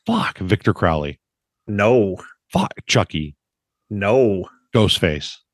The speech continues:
Speaker 2: No.
Speaker 1: Leprechaun.
Speaker 2: No.
Speaker 1: Jigsaw.
Speaker 2: No.
Speaker 1: Jason?
Speaker 2: No.
Speaker 1: Who am I mi-, Michael Myers.
Speaker 2: No.
Speaker 1: Okay, I've literally just said everybody on my list.
Speaker 2: No.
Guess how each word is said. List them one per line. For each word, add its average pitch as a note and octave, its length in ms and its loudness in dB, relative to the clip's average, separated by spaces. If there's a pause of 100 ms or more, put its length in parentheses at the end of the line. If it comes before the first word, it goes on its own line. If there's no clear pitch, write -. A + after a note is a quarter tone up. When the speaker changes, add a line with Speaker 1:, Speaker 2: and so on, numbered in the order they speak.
(260)
Speaker 2:
No. A2 540 2 (160)
Speaker 1:
Leprechaun. E2 560 0 (420)
Speaker 2:
No. G#2+ 540 2 (140)
Speaker 1:
Jigsaw. D#2+ 460 -2 (480)
Speaker 2:
No. G#2+ 540 2 (1500)
Speaker 1:
Jason? F#2+ 520 0 (600)
Speaker 2:
No. G#2 680 0 (1120)
Speaker 1:
Who F3 160 0
am A3 80 2
I C4 100 4
mi-, G3 260 2 (460)
Michael B2+ 280 2
Myers. D#2+ 440 0 (340)
Speaker 2:
No. F#2+ 500 -4 (600)
Speaker 1:
Okay, G2 240 0
I've G2 100 2
literally A2 300 2
just G2 180 0
said F#2+ 120 2
everybody E2+ 280 2
on D#2+ 80 0
my D#2+ 80 -2
list. D2+ 300 -6 (460)
Speaker 2:
No. G2 460 -2